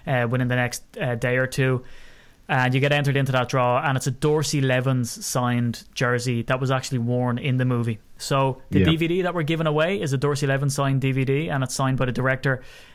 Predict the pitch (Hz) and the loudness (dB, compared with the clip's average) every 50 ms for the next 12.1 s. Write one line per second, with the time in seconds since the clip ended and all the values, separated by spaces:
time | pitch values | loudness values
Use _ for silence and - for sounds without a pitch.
0 | - - - 143 139 139 139 139 143 - 160 180 190 196 175 151 151 147 143 135 | -8 -2 0 2 4 4 2 0 0 0 0 2 2 2 2 2 2 2 2 2
1 | 131 131 131 160 127 131 143 160 170 170 156 156 160 160 151 143 147 135 - - | 2 0 -2 -2 -2 0 0 0 0 0 0 0 0 0 0 0 -2 -2 -2 -4
2 | 147 135 - - 165 156 - - - - 156 143 139 139 139 127 120 127 131 131 | -4 -4 -4 -4 -8 -10 -10 -8 -4 0 2 2 2 2 2 2 2 2 2 2
3 | 123 127 127 - - 131 123 117 131 127 120 120 123 120 - - - - - 156 | 2 0 0 -2 -2 -2 -2 0 0 2 2 2 2 0 -2 -6 -10 -4 -2 -2
4 | 135 143 170 180 202 208 208 175 180 175 160 156 156 147 160 147 143 139 135 147 | 0 2 2 2 2 2 2 0 -2 -2 0 0 0 0 0 0 0 0 -2 -2
5 | 139 - 139 127 127 127 131 - - - 151 160 175 - - - 143 127 135 147 | -2 0 0 0 0 0 -2 -6 -4 0 0 0 0 0 -2 0 0 0 0 -2
6 | 139 - - - - - - 135 123 147 151 147 135 123 - 147 151 143 - 147 | -4 -8 -14 -20 -8 -4 -2 0 2 2 2 0 0 0 0 0 0 0 0 0
7 | 135 135 131 135 131 123 - - 139 131 131 127 123 123 127 120 120 117 120 120 | 0 0 2 0 0 0 0 0 0 2 2 0 0 0 0 0 0 0 0 0
8 | 117 120 120 - - 139 139 135 135 127 120 123 117 - 131 123 123 127 131 131 | -2 -2 -4 -2 0 0 2 2 0 0 -2 -2 -2 0 0 0 0 0 0 0
9 | 131 - - - - - - - - - - - - - - 139 143 139 - - | -2 -4 -8 -18 -20 -20 -20 -20 -20 -20 -20 -20 -8 -2 0 0 0 0 0 0
10 | 165 170 175 180 170 - - - - - - - - - - - - - - - | 0 2 0 0 -2 -4 -8 -10 -14 -18 -18 -18 -20 -20 -18 -18 -18 -18 -18 -10
11 | - - 139 131 127 127 123 131 - - 175 165 165 165 156 156 156 151 - - | -4 -2 0 2 2 2 2 0 0 -2 0 2 2 2 2 2 0 -2 -6 -10
12 | - - | -14 -18